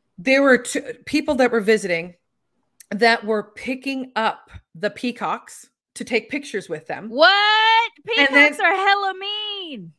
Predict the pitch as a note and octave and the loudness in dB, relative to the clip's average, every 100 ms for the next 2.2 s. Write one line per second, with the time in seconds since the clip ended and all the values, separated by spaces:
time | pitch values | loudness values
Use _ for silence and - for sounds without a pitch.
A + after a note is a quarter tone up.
0 | _ _ C4+ C#4 C#4+ D4 C#4 - D4+ C4 | _ _ 0 2 0 0 -2 4 2 2
1 | B3+ _ G#3+ C4+ C4 C4 D#4+ D#4 C4+ B3 | -6 _ -6 -2 0 0 -2 -4 -6 -6
2 | A#3 | -8